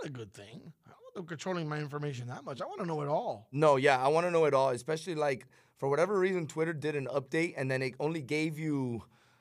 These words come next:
Speaker 2: like, top stories or something. So I, like, I'd be looking through my timeline and I'd be seeing stuff that happened fourteen hours ago, sixteen hours ago.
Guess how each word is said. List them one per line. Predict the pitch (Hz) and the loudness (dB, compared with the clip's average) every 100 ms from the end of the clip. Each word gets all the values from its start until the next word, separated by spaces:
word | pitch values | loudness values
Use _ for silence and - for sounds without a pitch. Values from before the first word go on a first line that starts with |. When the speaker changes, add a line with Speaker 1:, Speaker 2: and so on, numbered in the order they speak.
| _ _ _ _ _ - | _ _ _ _ _ -6
Speaker 2:
like, | 151 123 | -4 -4
top | 156 180 - | 0 0 0
stories | - 156 135 110 104 | -2 0 0 -2 -8
or | |
something. | 117 113 104 90 | -8 -8 -8 -10
So | 113 | -2
I, | 139 | 2
like, | 139 135 160 | 2 2 0
I'd | 160 | 0
be | 170 | 2
looking | 175 185 | 0 -2
through | 160 | -2
my | 151 143 | 0 0
timeline | 156 180 170 143 | 2 2 2 0
and | 135 | 0
I'd | 139 | -2
be | 147 | -2
seeing | 139 170 156 | -4 -4 -4
stuff | - 165 160 | -2 -2 0
that | |
happened | 131 143 143 - | 0 0 -2 -4
fourteen | 147 139 135 | -4 -2 0
hours | 160 143 | 2 2
ago, | 120 113 | -2 -6
sixteen | - 143 - 143 | -6 -12 -4 0
hours | 160 143 | 2 2
ago. | 113 104 | -2 -6